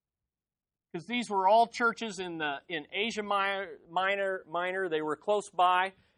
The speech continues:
And there's even a letter that Paul mentions to the Laodiceans that we don't have. I don't know.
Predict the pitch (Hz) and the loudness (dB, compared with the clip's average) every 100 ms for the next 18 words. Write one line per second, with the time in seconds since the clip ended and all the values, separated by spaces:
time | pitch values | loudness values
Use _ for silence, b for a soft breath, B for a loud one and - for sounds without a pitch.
0 | _ 196 214 190 269 302 262 208 196 214 | _ 2 2 2 0 2 2 4 6 6
1 | 226 226 185 175 - 226 220 190 208 214 | 8 4 2 -2 4 4 4 0 -4 -4
2 | 220 202 - - 202 175 160 196 226 220 | -4 -6 -8 -10 -4 -2 2 4 4 4
3 | 202 165 - 226 220 151 151 190 _ _ | 0 -4 -8 -6 -2 -4 -6 -12 _ _
4 | _ _ _ _ _ _ 151 143 165 185 | _ _ _ _ _ _ -10 -8 -2 0
5 | 208 147 185 196 160 147 175 _ _ _ | 0 -2 -2 0 2 0 -2 _ _ _
6 | _ _ _ _ _ _ _ _ _ _ | _ _ _ _ _ _ _ _ _ _
7 | _ _ _ 113 107 - _ | _ _ _ -10 -10 -14 _